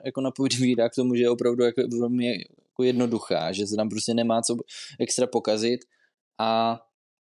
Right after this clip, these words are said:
teďka, jak dodali ty návrhy, tak je o něco zajímavější. Myslím si, že tam bude víc kontentu, čím,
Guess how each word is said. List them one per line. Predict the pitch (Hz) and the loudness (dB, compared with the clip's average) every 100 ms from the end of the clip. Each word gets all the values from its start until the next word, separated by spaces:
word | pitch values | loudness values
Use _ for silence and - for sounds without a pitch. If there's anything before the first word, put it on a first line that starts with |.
| _ _ _ _ _ _ _ _ _ _ _ _ | _ _ _ _ _ _ _ _ _ _ _ _
teďka, | 135 131 143 | -6 -2 -2
jak | 139 | -2
dodali | 131 131 131 135 | -4 -2 -2 -4
ty | 135 | -4
návrhy, | 131 110 110 110 110 110 127 139 165 _ _ _ | -4 -4 -4 -6 -8 -6 -4 -6 -8 _ _ _
tak | 120 117 - | -2 -2 -2
je | 120 117 113 | 0 0 0
o | 120 | -2
něco | 131 131 | -4 -4
zajímavější. | 120 113 113 107 107 113 - 120 | -2 -2 -2 -2 -2 -2 -4 -4
Myslím | 131 131 147 139 | -2 -2 -2 -2
si, | 147 | -2
že | 143 139 - _ _ _ _ | 0 -2 -4 _ _ _ _
tam | 131 139 | -4 -2
bude | 135 135 123 - - - _ _ _ - 113 | -2 0 -2 -6 -18 -20 _ _ _ -8 -2
víc | 131 - | -2 0
kontentu, | 123 117 117 117 107 117 143 170 - _ _ | -2 -2 -2 -2 0 0 0 -2 -6 _ _
čím, | - 123 123 120 107 | -4 -2 0 -2 -6